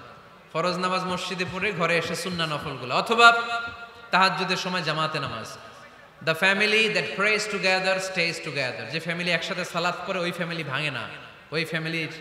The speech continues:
পুরো সদস্যদের মধ্যে শান্তি সম্প্রীতি দিয়ে এই সমৃদ্ধি বাড়িয়ে দেয় কে? চার নাম্বার, একসাথে খাবার খাবেন। পাঁচ নাম্বার, একে অপরকে কোরআন তেলাওয়াত করে শোনাবেন। ফজরের পরটা যেন হয় কোরআনের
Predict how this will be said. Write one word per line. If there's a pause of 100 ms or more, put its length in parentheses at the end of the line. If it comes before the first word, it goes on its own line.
(680)
পুরো
সদস্যদের
মধ্যে
শান্তি
সম্প্রীতি
দিয়ে
এই
সমৃদ্ধি
বাড়িয়ে
দেয়
কে? (1120)
চার
নাম্বার,
একসাথে
খাবার
খাবেন। (1120)
পাঁচ
নাম্বার, (120)
একে
অপরকে
কোরআন
তেলাওয়াত
করে
শোনাবেন। (280)
ফজরের
পরটা
যেন
হয়
কোরআনের